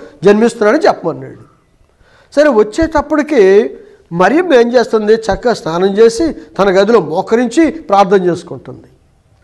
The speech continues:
ఈ గాబ్రియేలు ఎప్పుడైతే వచ్చాడో ఆ గదంతా ప్రకాశమైన వెలుగుతో నింపబడింది. నింపబడినప్పుడు ప్రభునందు ప్రియులారా, ఆ,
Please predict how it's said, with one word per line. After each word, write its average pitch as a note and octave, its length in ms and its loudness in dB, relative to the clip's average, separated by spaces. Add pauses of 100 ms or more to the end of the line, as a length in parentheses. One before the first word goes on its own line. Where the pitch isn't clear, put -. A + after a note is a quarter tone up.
(420)
ఈ A#3+ 80 2
గాబ్రియేలు E4+ 580 2
ఎప్పుడైతే D#4+ 460 0
వచ్చాడో C4+ 880 2 (640)
ఆ F#3 100 2
గదంతా B3 640 -2
ప్రకాశమైన C#4 760 0
వెలుగుతో A3+ 400 2
నింపబడింది. D3+ 680 -6 (1600)
నింపబడినప్పుడు D4+ 880 0
ప్రభునందు D#4 520 -2
ప్రియులారా, G#3+ 760 0 (1080)
ఆ, F3 420 2